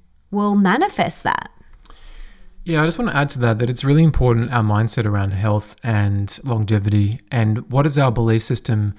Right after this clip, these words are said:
Speaker 2: about aging. Because for me personally, I have a very, very inbuilt, I'm not too sure where it came from, but my, my belief system is that every year I'm getting better.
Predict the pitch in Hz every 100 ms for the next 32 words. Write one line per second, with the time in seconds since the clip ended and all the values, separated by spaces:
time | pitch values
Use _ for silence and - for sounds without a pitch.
0 | - _ _ _ _ - 113 104 101 101
1 | 117 92 117 - - 127 - 120 110 104
2 | 104 - - _ _ _ _ - 151 156
3 | 185 139 131 - 117 110 120 117 110 107
4 | - 117 104 127 139 127 113 110 107 104
5 | - _ 131 131 117 113 110 143 - -
6 | - _ _ _ - 117 - 117 117 110
7 | 113 - 127 127 165 123 117 110 107 -
8 | - - _ - 127 139 151 131 131 127
9 | - - 123 110 147 - - 131 113 139
10 | - 127 - 135 131 123 117 113 107 107
11 | 107 104 101 90 - 117